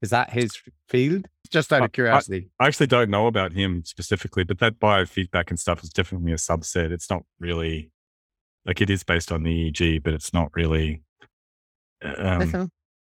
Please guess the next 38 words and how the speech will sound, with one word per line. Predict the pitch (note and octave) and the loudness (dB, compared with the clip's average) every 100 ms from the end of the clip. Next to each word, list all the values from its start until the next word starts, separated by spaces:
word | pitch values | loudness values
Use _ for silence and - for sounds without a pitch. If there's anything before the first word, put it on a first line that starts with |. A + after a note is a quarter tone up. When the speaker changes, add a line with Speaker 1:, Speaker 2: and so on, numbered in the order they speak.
| _ _ _ - | _ _ _ 2
Speaker 2:
yeah, | - | 4
Speaker 1:
All | F#3+ | 6
right. | D3+ | 4
Speaker 2:
we | E3 | 4
could | A2 | 4
get | - F2+ | 4 4
it. | |
Speaker 1:
Just | D#3+ - _ | 4 0 _
Speaker 2:
It's | G#2 - | -8 -6
a | G#2 - | -6 2
Speaker 1:
<laughs> | |
Yeah, | A3 A#3 A3 G#3+ | 4 6 6 4
yeah. | G#3 G3 F#3+ - A#3 | 4 6 6 8 8
You | G#3+ F#3 | 8 6
seem | G#3+ G3 | 6 6
Speaker 2:
<laughs> | |
Speaker 1:
very | F#3+ F#3 F3+ E3 | 6 4 4 4
keen | E3+ E3+ | 4 4
to | D3+ | 2
get | D3+ C#3 | 2 4
into | C3+ B2+ C3+ | 4 2 2
it, | B2+ | 2
so | C#3+ C3 - - - | 2 2 0 -10 2
I'll, | C#3 C#3+ D3+ | 4 4 4
I'll | D3+ D3 | 4 4
accept | C#3+ C3 D#3 C#3 | 2 2 2 2
that | D3 C3+ | 2 4
answer | C3 B2+ - B2+ | 4 2 -2 -2
and | B2+ | 0
move | C3 B2 | 0 0
on. | B2+ A#2+ G#2+ - | 0 0 -2 2
<laughs> | F#3+ E3+ F3 D#3+ - - _ _ | 2 4 2 0 -4 -20 _ _
Speaker 2:
Um, | - C3 C3 C3 C3+ C3+ C#3 - - | 6 8 8 6 4 4 0 0 6
but | D3+ A2+ - - | 6 6 2 2
I, | C#3 C#3 C3+ _ | 4 4 0 _
I | D#3 | 2
didn't | B3 B3+ | 4 2
find, | - D3 D3+ D#3+ D3+ | 2 4 4 4 0